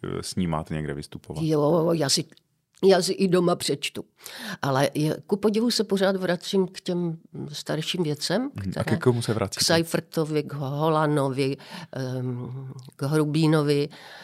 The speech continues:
Speaker 2: A i když asi by bylo dobré se zaměřit víc i na současné básníky, ale nějak
Speaker 1: Vašemu
Speaker 2: jako
Speaker 1: srdci láhodí.
Speaker 2: Mhm.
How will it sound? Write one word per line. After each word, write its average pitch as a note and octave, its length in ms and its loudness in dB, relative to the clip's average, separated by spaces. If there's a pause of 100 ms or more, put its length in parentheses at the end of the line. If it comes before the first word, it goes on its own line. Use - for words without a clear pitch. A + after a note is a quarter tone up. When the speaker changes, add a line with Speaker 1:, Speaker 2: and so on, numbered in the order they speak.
(180)
Speaker 2:
A C#3+ 380 -2 (340)
i D#3+ 120 0
když - 460 -2 (580)
asi D3+ 400 0 (560)
by C#3 160 -6
bylo D#3+ 280 0
dobré D#3 540 -2
se D#3 280 -6 (1500)
zaměřit D3+ 520 2
víc D3+ 360 0
i C#3+ 120 -4
na C#3 420 -4
současné C3+ 640 -2
básníky, F#3 800 0
ale E3 320 -4 (120)
nějak D#3+ 300 -6 (960)
Speaker 1:
Vašemu G2 220 -4
Speaker 2:
jako G2 200 2
Speaker 1:
srdci - 260 -2
láhodí. F#2 360 0
Speaker 2:
Mhm. A3 360 4